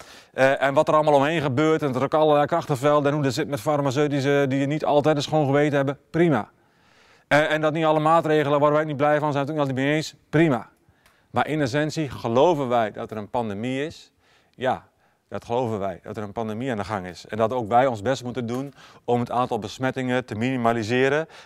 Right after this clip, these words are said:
eh, en niet wij-, mee te werken aan een ongebreidelde verspreiding. Dus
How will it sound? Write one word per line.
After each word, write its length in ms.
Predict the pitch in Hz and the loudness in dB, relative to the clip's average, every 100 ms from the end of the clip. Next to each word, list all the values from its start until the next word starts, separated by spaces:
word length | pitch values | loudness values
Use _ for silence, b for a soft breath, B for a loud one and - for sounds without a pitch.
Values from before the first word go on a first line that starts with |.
| B | B
eh, 360 | 113 113 120 110 | 0 0 0 -2
en 80 | |
niet 140 | 123 120 | -4 -2
wij-, 240 | 131 131 143 | -2 -2 -4
mee 400 | 135 131 139 143 | -10 -2 0 0
te 100 | 131 | 0
werken 280 | 131 131 | 0 0
aan 60 | 123 | -4
een 100 | 117 | -4
ongebreidelde 880 | 143 123 123 123 131 123 120 120 120 B B | -6 -6 0 4 4 2 2 2 0 B B
verspreiding. 640 | - 123 - 160 180 117 - _ _ _ b b b b b b b b b b b | -6 -4 0 2 2 -2 -12 _ _ _ b b b b b b b b b b b
Dus 500 | 139 165 - - | 4 4 0 -6